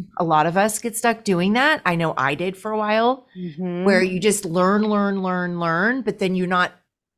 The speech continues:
Speaker 1: eating, breathing, and living it. So you're really
Speaker 2: Yeah.
Speaker 1: not seeing the shifts.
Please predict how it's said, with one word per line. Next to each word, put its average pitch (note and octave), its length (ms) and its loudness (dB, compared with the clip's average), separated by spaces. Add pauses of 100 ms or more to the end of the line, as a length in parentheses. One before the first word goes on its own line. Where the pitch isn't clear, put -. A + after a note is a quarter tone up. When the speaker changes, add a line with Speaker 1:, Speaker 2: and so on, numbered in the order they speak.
(140)
Speaker 1:
eating, G3 360 -2
breathing, F3 460 -4
and D#3 160 -4
living D#3+ 320 -2
it. B3+ 340 0
So - 160 -2
you're F3+ 200 2
really F#3+ 520 2
Speaker 2:
Yeah. F3+ 60 -2
Speaker 1:
not D#3+ 320 -2
seeing D#3 400 -6
the C#3+ 100 -6
shifts. - 600 -6